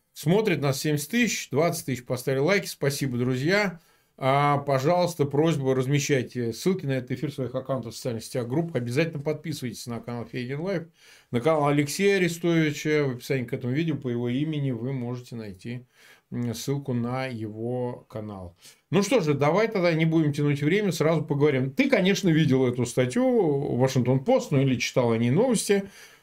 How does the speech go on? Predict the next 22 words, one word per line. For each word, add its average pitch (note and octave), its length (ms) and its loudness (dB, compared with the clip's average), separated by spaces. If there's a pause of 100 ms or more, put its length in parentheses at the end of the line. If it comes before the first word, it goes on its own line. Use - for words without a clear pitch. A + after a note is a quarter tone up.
М, C#3 240 4
опубликована D#3+ 840 4
она B3 200 4
была A3+ 280 4
с - 80 -4
информацией, D3 1000 2
со C3 180 0
ссылками F3 480 2
на E3+ 480 4 (340)
Пентагон D3 800 4 (100)
Ликс, D#3 400 2
вот C3+ 180 2
знаменитый B2 600 2
этот G2 100 -4
скандал, E3 400 4
слитые B2+ 420 2
документы E3+ 520 4
о C3 100 4
том, G3+ 200 2
что, C#3 180 4
оказывается, F3 720 2
Пригожин, C#3 760 4